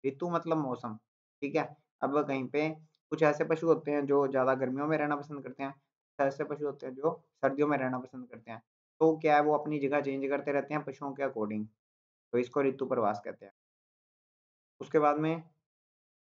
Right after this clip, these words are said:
अ, चलवासी पशुचारकों की संख्या अब घट रही है। इसके दो कारण हैं, एक तो राजनीतिक सीमाओं का अधिरोपण और कई देशों द्वारा नई बस्तियों की योजना बनाना।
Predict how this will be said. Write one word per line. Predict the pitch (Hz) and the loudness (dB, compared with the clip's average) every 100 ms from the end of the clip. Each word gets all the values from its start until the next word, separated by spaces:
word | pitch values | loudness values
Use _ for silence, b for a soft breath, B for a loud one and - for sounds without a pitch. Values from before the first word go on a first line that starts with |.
| _ _ _ _ _ _ - | _ _ _ _ _ _ -2
अ, | 143 139 | 0 0
चलवासी | 131 147 156 160 | 0 4 4 6
पशुचारकों | 175 165 175 160 156 | 2 -2 2 2 2
की | 165 | -2
संख्या | 170 160 | -2 2
अब | 160 151 | 2 2
घट | 135 - | -2 2
रही | 160 | 2
है। | 156 | 4
इसके | 156 147 | 2 0
दो | 135 | 0
कारण | 131 143 151 | 2 0 0
हैं, | 156 | -2
एक | 139 139 | -4 -2
तो | |
राजनीतिक | 143 127 135 135 143 151 | 2 2 2 -4 -6 -8
सीमाओं | 151 139 139 | -6 -2 0
का | 139 | 2
अधिरोपण | 135 135 135 131 131 156 170 _ - | 0 0 -2 -2 -2 -4 -4 _ -8
और | 127 | -6
कई | - 151 | 0 0
देशों | 143 135 143 | 2 -2 -2
द्वारा | 139 135 135 | -2 -2 -2
नई | 135 135 | -6 -6
बस्तियों | 131 - 131 | -8 -10 -18
की | 127 - | -14 -2
योजना | 127 117 139 | 0 0 -2
बनाना। | 151 123 101 92 | -4 -4 -6 -10